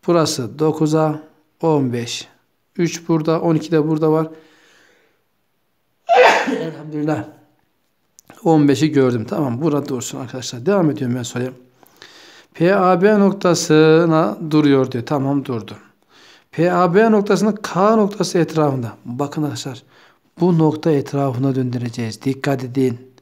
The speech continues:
Döndürüyorum arkadaşlar. Doksan derece döneceğim. Otuz yedi burada var. O zaman burası ne oluyor arkadaşlar?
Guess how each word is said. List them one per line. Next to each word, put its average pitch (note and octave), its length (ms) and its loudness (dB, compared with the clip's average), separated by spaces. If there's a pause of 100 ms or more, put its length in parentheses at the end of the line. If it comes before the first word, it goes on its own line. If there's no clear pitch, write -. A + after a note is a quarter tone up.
(180)
Döndürüyorum C3+ 560 -2
arkadaşlar. C3 360 -8 (440)
Doksan D#3+ 400 2
derece D3 240 2
döneceğim. C#3+ 360 0 (400)
Otuz D#3+ 320 2
yedi D#3+ 200 4
burada D3+ 320 4
var. C3+ 280 0 (120)
O C#3+ 80 0
zaman D3 180 4
burası D3+ 280 0
ne D3+ 40 4
oluyor D3+ 220 4
arkadaşlar? D3 420 -2